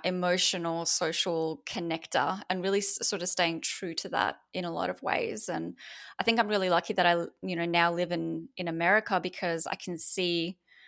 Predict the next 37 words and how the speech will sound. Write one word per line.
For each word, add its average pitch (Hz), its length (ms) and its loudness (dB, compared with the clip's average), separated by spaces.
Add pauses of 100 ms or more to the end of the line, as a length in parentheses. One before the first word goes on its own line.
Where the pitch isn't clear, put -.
(220)
I 185 60 -4
can 196 100 -4
sort 208 160 2
of 208 80 2
see 202 260 6
it - 140 2
firsthand. 180 800 0
Um, 175 240 2
not 214 140 -2
that 226 100 -2
I 190 60 2
couldn't 185 340 -4
in 160 120 -2
Australia, 170 420 2
but - 120 -2
Australia 208 280 0
is 196 80 -2
a 185 60 -6
very 180 180 -2
small 170 260 -2
market 165 340 0
and 156 140 -2
M 165 140 -4
and 160 80 -2
M's 165 220 -2
is 170 120 -6
just, - 280 -4
like, - 180 -8
so 185 240 0
dominant 175 600 -2
here. 165 360 -2 (500)
And 185 140 -4
you 190 60 -6
can 185 200 -6
see 214 360 2
this, 165 460 0
um, 160 460 -2